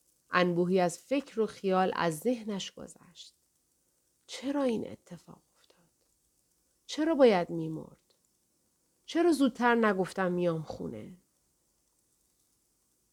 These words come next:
فنجان در فاصله کمی از لبانش بود که همانجا متوقف شد. بعد از لحظه‌ای گفت: اه،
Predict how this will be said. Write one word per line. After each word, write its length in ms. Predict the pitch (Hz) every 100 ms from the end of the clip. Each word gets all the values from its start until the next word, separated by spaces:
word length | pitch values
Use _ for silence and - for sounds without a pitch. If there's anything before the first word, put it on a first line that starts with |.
| _ _ _ _ _
فنجان 420 | 202 185 196 196
در 160 | 185
فاصله 500 | 180 190 170 185 196
کمی 420 | 202 - 233 233 170
از 220 | 170 165
لبانش 580 | 165 160 170 175 180 -
بود 180 | 196
که 100 | 196
همانجا 520 | 196 220 247 220 220 208
متوقف 680 | 175 165 156 147 - 165 -
شد. 180 | - _ _ _ _ _ _ _ _ _ _ _ _ _ -
بعد 200 | 214 220
از 160 | 214
لحظه‌ای 420 | 214 180 170 220 214
گفت: 320 | 233 226 - _ _ _ _ _ -
اه، 200 | 190 185